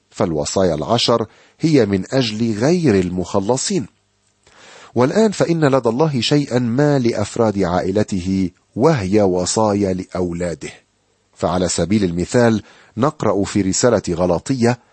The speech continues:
"احملوا بعضكم أثقال بعض، وهكذا تمموا ناموس المسيح."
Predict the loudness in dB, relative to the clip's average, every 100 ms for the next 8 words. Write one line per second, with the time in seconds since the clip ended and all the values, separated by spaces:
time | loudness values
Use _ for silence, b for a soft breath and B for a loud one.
0 | b b b b -4 -4 -4 0 2 4
1 | 4 2 0 0 -2 0 0 0 -6 -6
2 | -6 -6 -2 0 2 0 0 0 -2 -4
3 | b b b 0 2 -2 0 0 0 0
4 | -2 -2 -2 0 -2 0 0 0 -2 0
5 | 0 0 -4 -6 -10 -14